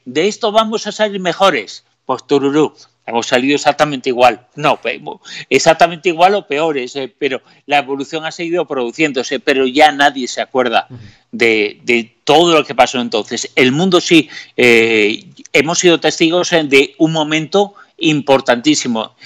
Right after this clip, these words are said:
Speaker 1: y afortunadamente yo tuve el programa para poder, eh, dirigirme a la gente, ¿no? Y para mí fue muy importante poder hacer una editorial de esas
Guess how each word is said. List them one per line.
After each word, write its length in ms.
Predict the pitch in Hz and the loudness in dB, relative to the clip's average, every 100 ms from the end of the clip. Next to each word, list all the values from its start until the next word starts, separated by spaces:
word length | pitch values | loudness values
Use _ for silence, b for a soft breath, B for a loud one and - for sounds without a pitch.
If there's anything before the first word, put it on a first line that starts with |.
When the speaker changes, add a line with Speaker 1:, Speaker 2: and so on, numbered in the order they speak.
| B - | B -2
Speaker 1:
y 100 | 135 | 0
afortunadamente 800 | 123 135 123 139 135 139 131 151 | 2 -2 0 2 2 0 -2 0
yo 160 | 139 | 0
tuve 220 | 131 135 135 | 0 2 2
el 100 | 123 | 2
programa 420 | 131 135 143 160 | 0 2 2 4
para 260 | 156 131 - | 0 0 -4
poder, 300 | 127 135 147 | -4 -4 -4
eh, 100 | 135 | -8
dirigirme 560 | 135 120 - 147 147 | -8 -10 -4 -4 -2
a 20 | |
la 120 | 127 104 | -4 -4
gente, 400 | 131 120 98 92 | -6 -6 -8 -10
¿no? 180 | 117 B B B | -12 B B B
Y 100 | - | 0
para 240 | 143 135 113 | 2 2 2
mí 160 | 123 | -2
fue 360 | 123 - - 143 | -10 -12 -2 -2
muy 180 | 135 139 | -2 -4
importante 540 | 143 139 - 139 156 | -2 -2 -2 -2 -2
poder 420 | - - 127 131 143 | -4 -2 0 0 0
hacer 320 | 135 139 131 | 0 0 -2
una 240 | 131 131 | -6 -4
editorial 560 | 131 127 139 127 131 120 B B _ | -4 -4 -2 2 2 0 B B _
de 160 | 120 156 | 2 2
esas 420 | - 185 - | 4 0 0